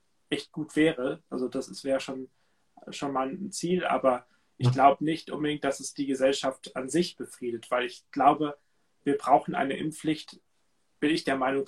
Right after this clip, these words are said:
Speaker 1: meine ganz persönliche Meinung, auch, also um die Pandemie zu, irgendwie zu überwinden, also nicht nur national, auch, sondern irgendwann global, aber
Speaker 2: Mhm.
Speaker 1: auch um die Gesellschaft irgendwie wieder auf einen Weg zu bringen, weil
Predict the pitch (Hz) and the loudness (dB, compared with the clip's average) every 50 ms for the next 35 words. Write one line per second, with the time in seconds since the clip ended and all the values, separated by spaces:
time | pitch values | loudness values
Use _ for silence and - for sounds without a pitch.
0 | - - - 147 139 139 139 139 135 143 151 151 - - 151 135 139 135 135 131 | -6 -8 -6 -4 -4 -4 -4 -4 -2 -2 -2 -2 -2 -4 -2 -2 -2 -2 -2 -4
1 | 131 131 139 139 143 139 - _ _ _ _ - - - - - - 135 151 175 | -4 -2 -2 -2 -2 -4 -8 _ _ _ _ -14 -12 -12 -10 -2 6 8 10 10
2 | 175 - - - - 139 139 147 143 143 - - - - 160 156 - - - 156 | 10 8 0 -6 -2 -2 0 0 -2 -4 -8 -10 -8 -6 -4 -4 -4 -4 -4 -4
3 | 143 139 139 143 165 175 - - 180 170 170 170 165 175 160 165 175 165 - 156 | -2 -2 -2 -4 -4 -4 -4 -2 -2 0 0 0 0 -2 -2 -4 -6 -4 -2 0
4 | 151 151 143 139 139 160 180 185 - 185 190 196 190 - _ _ _ _ _ _ | 0 2 0 0 0 -2 -4 -4 -2 0 0 0 0 -2 _ _ _ _ _ _
5 | _ _ - - - 135 135 139 156 160 - - 170 156 147 147 147 - - 156 | _ _ -14 -10 -8 -8 -6 -4 -4 -4 -4 -4 -2 -2 0 -2 -2 -2 -4 -2
6 | 147 143 139 135 - - - 131 131 139 143 139 135 135 131 - - 147 147 147 | -2 -2 -2 -4 -4 -4 -6 -4 -2 -2 0 0 -2 -2 -4 -4 -2 0 0 4
7 | - 143 143 151 160 - _ _ _ _ _ _ _ _ _ - - 143 151 139 | 4 4 4 4 2 -2 _ _ _ _ _ _ _ _ _ 2 6 10 10 12
8 | 135 160 156 156 - - - - 143 151 143 135 139 127 - 147 165 180 180 - | 12 10 8 6 4 0 -6 -6 -4 -4 -4 -2 -2 -2 0 0 0 0 0 -2
9 | 170 - - - - 151 147 147 139 135 131 131 139 135 143 139 139 - - - | -2 -2 -4 -6 -4 -4 -4 -4 -4 -6 -4 -4 0 2 4 4 4 4 2 -2
10 | - - 139 135 135 165 185 - - - - - - - 143 131 131 127 120 127 | -4 -4 -2 0 0 0 0 0 -6 -16 -18 -14 -8 -6 -4 -4 -4 -2 0 2
11 | 127 127 127 131 | 2 2 0 -2